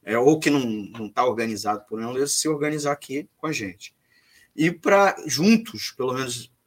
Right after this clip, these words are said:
eu defendo, é, que a gente vá construindo esse polo, esse polo alternativo, um polo revolucionário e socialista, que vá s-, organizando as lutas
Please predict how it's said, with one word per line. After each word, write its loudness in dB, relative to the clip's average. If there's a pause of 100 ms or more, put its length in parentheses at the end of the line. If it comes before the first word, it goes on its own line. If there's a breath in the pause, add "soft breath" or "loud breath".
(100)
eu 2
defendo, -6 (920)
é, -2
que -2
a 4
gente -2
vá 6
construindo -2
esse 0 (160)
polo, 6 (240)
esse -10
polo 0
alternativo, -6
um -10
polo -4
revolucionário -4 (260 soft breath)
e -10
socialista, -4 (540 soft breath)
que -2
vá 6
s-, 4
organizando 6
as -6
lutas -8